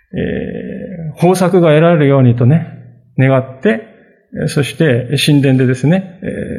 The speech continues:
ー、性行為をですね、行う専門の職業の人がいました。ですから、実りが多くなるようにということで、性行為をですね、神殿で行うということは当たり前に行われていた。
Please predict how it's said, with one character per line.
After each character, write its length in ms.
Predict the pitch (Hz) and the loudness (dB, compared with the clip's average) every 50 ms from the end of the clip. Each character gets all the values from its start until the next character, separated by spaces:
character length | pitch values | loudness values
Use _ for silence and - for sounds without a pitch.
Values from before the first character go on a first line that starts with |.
| - - 160 | -10 -8 -6
ー、 40 | 151 | -4
性 260 | - - - 156 156 | -4 0 0 0 2
行 200 | 156 156 151 135 | 2 2 2 2
為 80 | 120 110 | 2 2
を 80 | 107 | 2
で 80 | 107 113 | 0 -2
す 160 | 117 - 135 | 0 0 0
ね、 80 | 147 165 | 2 2
行 240 | 151 120 123 143 | 0 0 2 2
う 340 | 120 113 110 107 101 101 - | 2 2 2 0 -2 -4 -4
専 240 | - - 143 135 127 | -2 0 2 2 4
門 140 | 127 127 123 | 4 4 4
の 120 | 123 120 | 4 2
職 280 | 120 123 127 120 - 123 | 2 2 0 0 0 0
業 200 | 110 113 104 98 | 0 0 -2 -2
の 100 | 98 98 | -6 -8
人 160 | - - 117 | -6 -6 -4
が 100 | 110 104 | -4 -4
い 40 | 95 | -8
ま 120 | 92 90 | -8 -10
し 80 | - - - _ _ _ _ _ _ _ _ _ _ _ _ _ _ _ _ _ _ _ _ _ _ _ _ _ _ - | -14 -20 -20 _ _ _ _ _ _ _ _ _ _ _ _ _ _ _ _ _ _ _ _ _ _ _ _ _ _ -12
た。 160 | - - - | -8 -6 -2
で 100 | - 147 | -2 -2
す 80 | 135 - | -2 -2
か 80 | 139 120 | -2 -2
ら、 460 | 117 110 101 107 - - - - - _ _ _ _ _ _ _ _ _ _ 240 202 - | -2 -2 -2 -4 -6 -8 -14 -20 -20 _ _ _ _ _ _ _ _ _ _ -12 -6 -2
実 260 | - 127 139 147 151 151 | 2 2 4 4 4 2
り 100 | 151 135 | 2 2
が 80 | 123 | 2
多 180 | 127 147 143 123 | 2 2 2 2
く 80 | 135 | 2
な 140 | 123 131 135 | 2 2 4
る 80 | 123 123 | 2 2
よ 60 | 117 | 2
う 20 | |
に 100 | 110 110 | 2 0
と 80 | 113 - | 0 -2
い 40 | 139 | -2
う 40 | 139 | -2
こ 80 | 131 | 0
と 80 | 123 127 | 0 0
で、 40 | 120 | 0
性 200 | - - 131 123 | 0 0 0 0
行 220 | - 135 123 113 | 0 0 0 0
為 100 | 104 101 | 0 -2
を 60 | 98 | -4
で 80 | 117 117 | -6 -4
す 80 | - | -2
ね、 80 | 139 123 - | -2 -2 0
神 160 | - 131 127 | 0 2 2
殿 160 | 123 123 117 | 4 2 2
で 60 | 113 | 2
行 240 | 113 110 113 - 117 | 0 -2 -2 -2 -2
う 280 | 104 101 98 95 95 92 | -2 0 -2 -2 -4 -4
と 100 | - 139 | -4 -6
い 60 | 123 | -4
う 40 | 131 | -2
こ 80 | 139 | -2
と 80 | 135 147 | -2 0
は 80 | 127 110 | -2 -2
当 60 | 120 | -2
た 80 | 131 117 | -2 -4
り 80 | 113 | -2
前 200 | 107 110 104 98 | -2 -4 -4 -4
に 40 | 98 | -4
行 260 | 95 95 95 131 135 | -6 -6 -6 -4 -4
わ 140 | 143 131 127 | -2 -2 -4
れ 100 | 131 131 | -4 -6
て 120 | - - - | -8 -10 -18
い 20 | |
た。 140 | - - | -20 -20